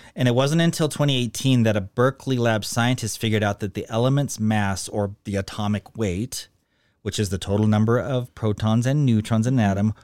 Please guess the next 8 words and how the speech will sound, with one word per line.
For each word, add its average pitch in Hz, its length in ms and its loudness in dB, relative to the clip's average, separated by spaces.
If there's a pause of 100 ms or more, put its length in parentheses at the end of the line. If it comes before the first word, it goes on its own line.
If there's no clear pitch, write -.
(120)
was 113 200 0
two 117 320 -2
eighty-eight. 104 760 -4 (180)
Now, 95 160 -6
two - 220 -2
eighty-eight, 143 480 0
that 170 180 -2
is 127 360 -4